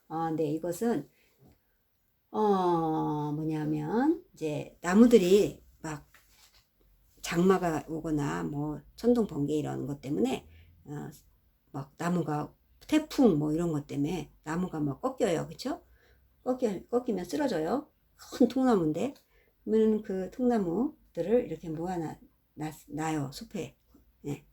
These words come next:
가끔가다 걷다 보면 그런 데가 있죠. 그러면은 이렇게 나무를 이렇게 쌓아놓으면 곤충이나 새들이 이쪽에 모여들어요. 모여들어서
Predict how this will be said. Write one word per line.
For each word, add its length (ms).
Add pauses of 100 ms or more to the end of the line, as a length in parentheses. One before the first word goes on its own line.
가끔가다 580
걷다 320
보면 320
그런 260 (120)
데가 240
있죠. 480 (720)
그러면은 640 (260)
이렇게 260
나무를 580
이렇게 180
쌓아놓으면 640 (460)
곤충이나 600
새들이 680 (320)
이쪽에 540 (180)
모여들어요. 800 (200)
모여들어서 1000